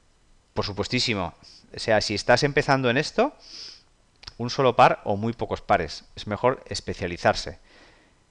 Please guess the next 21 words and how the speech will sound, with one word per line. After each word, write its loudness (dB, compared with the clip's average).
Em, -2
<clears throat> -20
de -4
nada 8
sirve 4
cu-, 2
vamos 6
a 6
ver, 2
cuando 2
estamos 4
haciendo 2
inversión, 2
es 2
recomendable 6
tener 4
una 6
balanza, 8
eh, 6
de, 4
de, -2